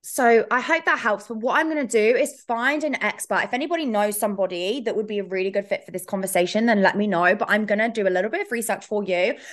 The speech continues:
and find somebody who helps coaches go full-time as an online coach from a full-time job. So yeah, keep an eye out for that episode. I will make sure that happens in the near future.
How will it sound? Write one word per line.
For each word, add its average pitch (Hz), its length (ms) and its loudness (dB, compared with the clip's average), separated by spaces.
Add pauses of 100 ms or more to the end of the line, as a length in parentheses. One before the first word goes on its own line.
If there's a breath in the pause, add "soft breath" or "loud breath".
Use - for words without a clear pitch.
(140)
and 247 220 -2
find 233 400 2
somebody 233 400 -2
who 208 520 0
helps - 480 -6
coaches 233 680 0 (340 loud breath)
go 220 360 6
full-time 214 680 -4
as 190 80 -4
an 202 80 -2
online 185 260 -4
coach - 240 0
from 185 320 2
a 175 140 0
full-time 170 720 -2
job. 139 340 2 (220 loud breath)
So 175 560 6
yeah, - 160 -2 (180)
keep 240 220 -4
an 240 60 0
eye 233 100 2
out 240 180 0
for 294 80 -6
that 320 160 -2
episode. 202 480 0
I 196 120 2
will 208 120 0
make 202 160 -2
sure 214 140 -6
that 247 160 -6
happens 294 360 -2
in 277 140 2
the 285 60 2
near 226 160 2
future. - 460 -6